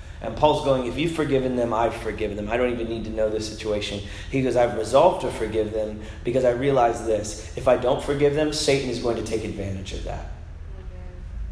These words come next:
And he goes, "If there's unforgiveness or bitterness in my heart," in Ephesians, he says, "Don't let your sun, the sun go down on your anger." Then he goes, "If, if, uh, if,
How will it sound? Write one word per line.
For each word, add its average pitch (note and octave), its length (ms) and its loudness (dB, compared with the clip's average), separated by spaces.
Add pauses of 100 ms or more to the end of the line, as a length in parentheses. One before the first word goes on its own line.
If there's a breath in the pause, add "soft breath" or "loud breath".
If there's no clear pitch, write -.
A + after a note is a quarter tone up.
(480)
And A#2 100 -2
he A#2+ 60 0
goes, B2 140 2
"If - 80 -4
there's E3 160 4
unforgiveness C#3 800 2
or A2+ 80 2
bitterness B2+ 460 0
in A#2+ 80 -2
my A#2 100 0
heart," B2+ 260 2
in G#2 100 -2
Ephesians, A#2 460 -2
he A2+ 60 -6
says, A2+ 260 -2
"Don't A2+ 160 0
let A2 120 0
your A2 80 -4
sun, A#2 540 -4
the A2 100 -4
sun A2+ 220 -2
go G#2+ 100 0
down G#2+ 280 0
on A#2 100 -2
your A2 140 -4
anger." A#2 460 -2 (460 loud breath)
Then A#2+ 140 -2
he A#2+ 80 0
goes, A#2 240 2
"If, - 300 -2 (240)
if, A#2+ 220 -2
uh, A#2 500 4
if, A#2 160 -2